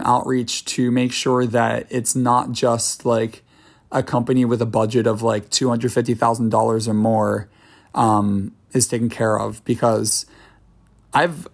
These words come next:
I've done my research. I'm, I'm involved in the New York City dance scene, and I know for a fact that a large, large percentage of New York-based dance companies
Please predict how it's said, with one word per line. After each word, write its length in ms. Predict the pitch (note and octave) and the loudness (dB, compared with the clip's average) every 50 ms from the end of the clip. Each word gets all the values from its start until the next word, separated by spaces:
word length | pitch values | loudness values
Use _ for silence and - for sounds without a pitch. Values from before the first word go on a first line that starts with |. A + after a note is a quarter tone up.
| _ | _
I've 380 | - - - D3 E3 E3 D3+ C3 | -8 -2 0 0 0 0 -2 0
done 200 | A#2 C#3 C#3 D3+ | 2 2 2 4
my 100 | D#3+ E3 | 2 2
research. 420 | E3 E3+ F3+ F3+ - D#3+ D#3 - - - | 2 2 0 0 0 -2 -4 -4 -4 -2
I'm, 400 | C3+ C#3 C#3+ D3 C#3 C3+ B2+ C3 - | 0 0 0 -2 -4 -6 -8 -8 -6
I'm 260 | - C3+ C#3 C#3+ C#3+ | -4 -4 -4 -4 -6
involved 640 | C3+ C3+ C3 A#2 G#2+ A2+ B2+ B2+ C3+ C#3 C#3+ C#3+ C3+ | -6 -6 -6 -4 -2 0 2 2 2 2 0 -2 -2
in 100 | D3+ C#3+ | -2 0
the 80 | C3+ | 0
New 80 | C3 C3 | 0 0
York 200 | C3+ C3+ C3 C3 | 0 0 -2 -2
City 180 | - C3+ C3 B2+ | -2 -2 -2 0
dance 240 | C3+ C3+ C#3+ C#3 | 0 -2 -2 -2
scene, 180 | - - C3+ B2+ | -2 -2 -2 -2
and 120 | B2+ B2 B2+ | 0 -2 0
I 180 | - B2+ C3 | 0 0 0
know 180 | C3+ C#3 C3+ C3+ | 0 -2 -2 -4
for 140 | B2+ - C3+ | -2 -2 -4
a 60 | B2+ | -4
fact 400 | A#2+ - C3 B2+ B2+ A#2+ - - | -2 0 0 0 0 0 -4 -4
that 240 | B2 A#2 A2 - _ - - - - - - - - _ _ _ _ _ _ _ _ _ _ _ _ _ _ _ _ - | -4 -4 -4 -6 _ -20 -20 -20 -20 -20 -20 -20 -20 _ _ _ _ _ _ _ _ _ _ _ _ _ _ _ _ -4
a 60 | - C#3 | -2 0
large, 600 | C3 B2+ B2+ C3+ C3+ C#3+ D3+ D3 D3+ D#3 D3 B2 | 0 0 -2 -2 0 2 2 2 2 0 0 0
large 380 | C3 C3+ C3 C3 C3+ C3 C3 - | 2 2 4 4 2 0 -2 -4
percentage 640 | C#3 B2+ - - B2+ B2 A#2 - D3 C#3 C3 A#2+ | -4 -2 0 0 0 0 0 0 0 0 0 -2
of 220 | C3+ - C3 A#2+ B2 | -2 0 0 0 0
New 100 | B2+ B2+ | 0 2
York-based 800 | B2+ B2 B2 B2+ A#2+ - - B2+ A2+ B2+ A#2 A#2 A#2 - - A#2+ | 2 2 2 0 -2 -4 -8 -6 -4 -2 -2 -2 -2 -4 -4 -2
dance 340 | A#2 A#2+ A#2 A#2+ A#2+ - - | -2 0 0 0 0 -2 -4
companies 840 | - - D3+ C#3+ - D3+ D#3+ E3 E3 E3+ F3 E3+ D#3 - - - | -2 -2 -2 0 0 -2 -2 -2 -2 -2 -2 -2 -2 -2 -2 -4